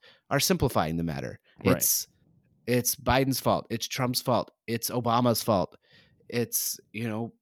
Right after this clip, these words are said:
Speaker 1: Bush's fault for overextending us. Like, this is
Speaker 2: Right.
Speaker 1: not, this is not the, um, the fault of any one action or one administration. This is a, an American fault,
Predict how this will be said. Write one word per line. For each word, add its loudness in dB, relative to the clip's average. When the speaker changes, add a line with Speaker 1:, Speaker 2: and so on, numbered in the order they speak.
Speaker 1:
Bush's 4
fault 8
for 4
overextending 4
us. -4
Like, -4
this -2
is 0
Speaker 2:
Right. 0
Speaker 1:
not, 2
this -2
is 0
not 0
the, -2
um, -6
the -6
fault 0
of -2
any 2
one -2
action -2
or -2
one -4
administration. -4
This -4
is -2
a, 0
an -4
American -2
fault, -6